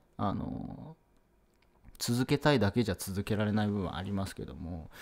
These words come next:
うまい棒って何年続いてるんですかね。うまい棒。歴史。うまい棒歴史。うまい棒の歴史って、四十二年間ですね。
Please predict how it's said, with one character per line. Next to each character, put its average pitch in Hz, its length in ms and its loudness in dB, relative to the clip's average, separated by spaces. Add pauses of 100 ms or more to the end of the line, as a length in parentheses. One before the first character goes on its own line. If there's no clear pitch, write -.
(240)
う 143 80 2
ま 311 200 6
い 381 60 4
棒 208 120 4
っ - 40 0
て - 80 -2
何 143 300 6
年 220 100 8
続 101 220 0
い 87 40 0
て 95 100 0
る 92 40 4
ん - 40 0
で - 20 -4
す - 60 -10
か 82 60 -6
ね。 82 200 -4 (1400)
う 110 100 0
ま 123 240 4
い 104 140 2
棒。 82 420 -2 (2750)
歴 - 280 -6
史。 - 300 -4 (520)
う 107 40 -4
ま 110 220 0
い 101 40 0
棒 90 180 -6
歴 - 220 -10
史。 - 180 -6 (1500)
う 104 60 2
ま 156 280 8
い 196 80 8
棒 104 280 6
の 90 160 4
歴 95 240 -2
史 - 160 -6
っ 87 60 -6 (200)
て、 95 220 -2 (1400)
四 208 280 12
十 117 220 10
二 101 160 8
年 156 220 10
間 69 200 2
で - 60 -10
す - 60 -2
ね。 95 200 2